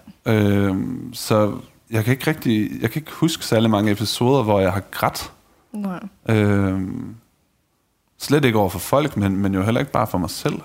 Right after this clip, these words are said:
Speaker 1: Altså, fordi jeg tror bare, at den der evne til at presse det ned, evne til at pakke det væk,
Speaker 2: Mhm.
Speaker 1: øhm, bliver jeg bare virkelig, virkelig god til.
Speaker 2: Ja.
Speaker 1: Øhm, så jeg har helt sikkert følt alle de her ting, og sådan noget, men bare sådan,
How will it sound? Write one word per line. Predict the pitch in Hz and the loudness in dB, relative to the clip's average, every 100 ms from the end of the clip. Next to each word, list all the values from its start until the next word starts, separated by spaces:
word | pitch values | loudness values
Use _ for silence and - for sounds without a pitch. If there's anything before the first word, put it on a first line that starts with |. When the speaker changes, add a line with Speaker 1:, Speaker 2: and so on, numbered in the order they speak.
| 107 | -2
Speaker 1:
Altså, | 104 104 | 0 0
fordi | 107 107 | 2 4
jeg | 104 | 2
tror | 101 - 156 | 0 -2 0
bare, | 123 127 | 2 2
at | 123 | 2
den | 127 | 2
der | 120 104 101 - - - _ _ _ _ _ _ _ - | 4 2 0 -4 -18 -20 _ _ _ _ _ _ _ 0
evne | 117 127 143 | 4 4 2
til | 117 - | 0 2
at | 107 98 95 - - | 4 4 2 -4 -18
presse | - - 104 - - | -8 0 0 0 -2
det | 104 | 2
ned, | 107 127 - - - _ _ _ _ - | 4 2 0 -6 -18 _ _ _ _ 0
evne | 113 120 | 2 4
til | 120 104 | 2 0
at | 95 | 0
pakke | - 98 - | -2 -2 0
det | 95 95 | -2 0
væk, | 123 - - - _ _ _ _ _ | 0 -2 -12 -16 _ _ _ _ _
Speaker 2:
Mhm. | 214 | 0
Speaker 1:
øhm, | 101 98 95 92 85 - - - - _ _ _ _ _ | 2 2 2 0 -2 -4 -8 -10 -18 _ _ _ _ _
bliver | - 101 | 2 4
jeg | 95 | 2
bare | 95 104 | -2 -2
virkelig, | 107 - 85 92 | 0 0 -2 -2
virkelig | 101 - 87 | -4 -2 -2
god | 78 69 | -2 -2
til. | - 98 - 196 | -4 -4 -8 -6
Speaker 2:
Ja. | 175 - 180 - - 110 | -6 -6 -14 -20 -4 0
Speaker 1:
Øhm, | 98 95 92 87 62 - 107 _ _ _ _ _ | 2 2 0 -2 -4 -8 -10 _ _ _ _ _
så | - | -2
jeg | |
har | 95 | 2
helt | 135 | 2
sikkert | 120 101 | 2 0
følt | - - 147 110 90 | -2 -4 0 2 2
alle | 90 | 0
de | 92 | 0
her | 92 87 | -2 -2
ting, | - 95 67 - - | -2 -4 -4 -8 -10
og | 98 | -8
sådan | 98 | -2
noget, | 92 | -2
men | 95 92 | -2 0
bare | 98 101 | 0 0
sådan, | 104 101 90 85 | 0 -2 -2 -2